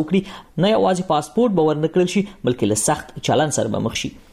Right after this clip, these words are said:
هغه دا هم وویل چې په ولایتونو کې به هم بیړنیو او سختو ناروغانو او ترڅنګ یې دولتي کارکوونکو ته چې د خپلو ادارو لخوا معرفي کیږي، پاسپورټونه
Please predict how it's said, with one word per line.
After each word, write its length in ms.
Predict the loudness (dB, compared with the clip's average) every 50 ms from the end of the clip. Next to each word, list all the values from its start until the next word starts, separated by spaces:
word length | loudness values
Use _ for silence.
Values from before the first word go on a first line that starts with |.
| -20 -8 -2 0
هغه 180 | 2 2 2 2
دا 80 | 2 2
هم 100 | 2 2 4 4
وویل 240 | 4 4 2 2 0
چې 320 | -2 -4 -4 -6 -10 -4
په 100 | 0 2 2
ولایتونو 360 | 2 2 0 0 -2 -2 0
کې 120 | 0 0 0
به 80 | 0
هم 160 | 0 0 2 2
بیړنیو 420 | 2 2 2 2 2 2 2 2
او 140 | 2 2 0 0
سختو 280 | -2 -2 -2 -2 0 0
ناروغانو 480 | 2 2 2 2 2 2 2 2 2
او 60 | 2 2
ترڅنګ 360 | 0 -4 -2 0 0 2 2 4
یې 160 | 2 4 2
دولتي 340 | 2 2 2 0 0 0 0
کارکوونکو 480 | 0 0 2 2 2 2 2 0 0
ته 80 | 0 0
چې 160 | 0 0 -2
د 80 | -2 0
خپلو 200 | 2 2 4 4 4
ادارو 220 | 2 4 4 4 2 2
لخوا 240 | 2 0 0 0 0 2
معرفي 420 | 2 2 2 0 -2 -2 -4 -4 0 0
کیږي، 220 | 2 2 2 0 0 -2 -14 -12 -4 -2 -2
پاسپورټونه 640 | -2 -2 0 0 0 0 2 2 2 2 4 2